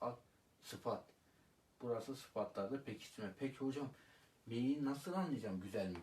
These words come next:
Güzel. Hani böyle güzel mi? Güzel. Güzelden daha da güzel anlamı veriyor. Bak gördün mü? Pekiştiriyor anlamı. Ha hocam doğru dediğin gibi mi pekiştirmeymiş. Anlaştık mı?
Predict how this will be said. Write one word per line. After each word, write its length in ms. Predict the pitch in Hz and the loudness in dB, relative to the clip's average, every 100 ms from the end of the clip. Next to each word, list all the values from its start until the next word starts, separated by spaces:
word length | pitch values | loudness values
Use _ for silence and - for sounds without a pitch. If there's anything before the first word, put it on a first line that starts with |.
| - | -4
Güzel. 280 | 101 92 - - - - - | -2 -2 -2 -14 -20 -20 -4
Hani 220 | 104 92 | -2 0
böyle 200 | 90 82 - - | 0 -2 -8 -10
güzel 440 | 120 113 175 220 - - _ _ _ 127 | -2 6 8 6 0 -20 _ _ _ -2
mi? 180 | 151 | -2
Güzel. 380 | 143 117 127 120 - | -2 0 0 0 -2
Güzelden 680 | 117 107 117 110 110 180 180 | -4 0 2 2 2 2 2
daha 320 | - - 139 135 | 0 2 2 4
da 100 | 120 | 2
güzel 340 | - 110 95 - | 2 -2 -4 -4
anlamı 500 | 101 101 95 92 90 | -4 -2 0 2 2
veriyor. 380 | 87 85 85 80 | 0 0 -2 0
Bak 340 | 98 95 - - - - | -2 -2 -8 -20 -20 -6
gördün 360 | 98 98 - 175 | -2 -2 0 0
mü? 140 | 143 - | 0 -2
Pekiştiriyor 720 | 98 - 101 - 107 117 101 | -6 -4 -6 -4 0 2 4
anlamı. 380 | 92 90 85 85 - | 2 -2 -6 -10 -10
Ha 400 | 110 117 113 101 | -10 -8 -6 -6
hocam 320 | 98 107 95 - - - - | 0 0 0 -4 -20 -20 -6
doğru 300 | 104 107 104 | 2 2 4
dediğin 260 | 98 98 120 | 2 2 4
gibi 160 | 113 | 4
mi 340 | 95 107 151 180 - 90 - - - | 4 4 2 0 -8 -14 -14 -20 -8
pekiştirmeymiş. 960 | - 107 - - 95 87 73 - - - _ - - _ - - | -4 -2 -4 -2 -2 -2 -6 -10 -10 -12 _ -20 -20 _ -20 -6
Anlaştık 560 | 98 101 110 - 190 | -2 0 0 0 -2
mı? 80 | 87 | -2